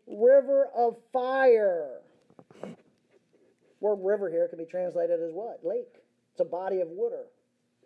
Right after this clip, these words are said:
typically. But in this case, it's not a body of water, it's a body of what? Fire. We know this, that typically in the Bible, when we see the throne of God, it's in heaven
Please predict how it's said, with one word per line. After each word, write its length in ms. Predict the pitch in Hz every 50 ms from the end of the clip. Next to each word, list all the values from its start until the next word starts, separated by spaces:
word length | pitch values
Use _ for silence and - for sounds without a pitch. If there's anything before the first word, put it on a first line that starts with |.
| _ -
typically. 500 | 202 190 - - - - 170 180 170 170 _ _ _ _
But 80 | - 180
in 60 | 180
this 160 | 196 233 233
case, 240 | 214 180 165 165 165
it's 100 | 160 -
not 140 | 180 175 165
a 40 | 160
body 240 | 165 170 170 165 156
of 100 | 139 143
water, 220 | 190 254 254 208
it's 120 | 190 - _
a 20 |
body 220 | 156 170 175 175 175
of 60 | 175
what? 320 | 214 277 302 - - - _ _ _ _ _ _ _ _ _ _ _ - -
Fire. 460 | - - 254 277 294 285 262 - - - - - _ - - - - - _ _ _ _ _ _ - - - -
We 180 | 240 302 311
know 320 | 311 311 302 294 294 277 240
this, 500 | 247 294 285 202 151 - - - - - _ _ _ _ _ _ - _ _ _ - - _ _ _ _ _ _ _ _ _ _ -
that 400 | 185 247 240 233 226 233 - _
typically 560 | - 302 339 - 330 269 - 233 233 226 226
in 120 | 220 220 214
the 100 | 226 220
Bible, 480 | 202 233 247 254 262 247 214 214 226
when 140 | 220 214 214
we 80 | 214 202
see 220 | 208 - 240 262 247
the 80 | 240
throne 260 | 240 - 233 233 226
of 140 | 202 180 170
God, 400 | 180 208 226 226 185 165 170 180
it's 260 | 160 - - - - _ _ -
in 200 | - 196 190 170
heaven 460 | - 220 220 208 175 180 175 226 226